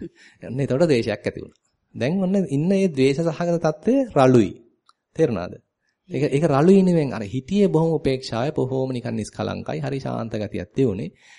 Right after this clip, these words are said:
දැන් ඔන්න ද්වේෂය කියන එක රළුයි. ඉතින් අන්නේ ඕලාරික වශයෙන් දකින්න කියනවා. අ, දැන්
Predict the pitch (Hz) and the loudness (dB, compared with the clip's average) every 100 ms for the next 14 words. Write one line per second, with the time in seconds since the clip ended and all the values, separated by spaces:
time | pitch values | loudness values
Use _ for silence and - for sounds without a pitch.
0 | _ 120 127 151 151 101 110 120 156 190 | _ -4 -2 0 -2 -2 -2 0 0 0
1 | 180 160 151 - 156 113 87 76 _ _ | 0 0 -2 -2 -2 -4 -6 -10 _ _
2 | _ _ _ 180 147 151 175 127 143 160 | _ _ _ -6 -2 0 2 4 6 4
3 | 165 160 147 127 175 170 - 107 90 95 | 2 2 0 2 0 0 0 -4 -4 -8
4 | - - _ _ _ _ _ _ 107 85 | -14 -18 _ _ _ _ _ _ -20 -8
5 | 113 | -4